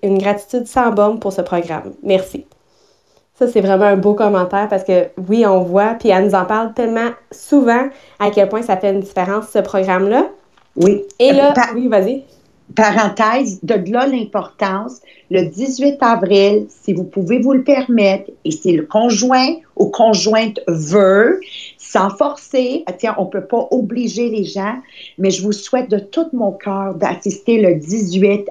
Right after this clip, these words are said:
Speaker 2: avec votre douce moitié. Moi, hier soir, mon fils est venu ici, puis c'est le fun parce que la communauté, les millionnaires des diamants, quand ils se rencontrent en dehors du podcast comme hier,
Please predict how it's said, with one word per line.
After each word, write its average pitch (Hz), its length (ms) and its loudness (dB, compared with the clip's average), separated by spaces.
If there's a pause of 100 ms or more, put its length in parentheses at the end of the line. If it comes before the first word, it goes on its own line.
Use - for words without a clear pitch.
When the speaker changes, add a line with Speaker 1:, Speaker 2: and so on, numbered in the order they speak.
Speaker 2:
avec 202 640 0 (320)
votre 160 320 0
douce 220 340 2
moitié. 180 640 0 (240)
Moi, 208 120 4
hier 196 200 2
soir, 233 300 0
mon 196 120 0
fils 233 320 -4
est 196 60 -2
venu 175 200 -6
ici, 262 340 -2
puis 202 100 -10
c'est 190 140 0
le 180 100 -4
fun 254 300 0
parce 180 200 -10
que 233 220 0 (380)
la 185 100 2
communauté, 226 720 0
les 214 160 0
millionnaires 190 600 0
des 185 140 2
diamants, 180 520 0 (480)
quand 226 80 2
ils 247 160 2
se - 100 -16
rencontrent 240 800 -2 (100)
en 214 200 2
dehors 220 400 2
du - 120 -10
podcast 240 640 -6
comme 175 220 -4
hier, 240 340 -2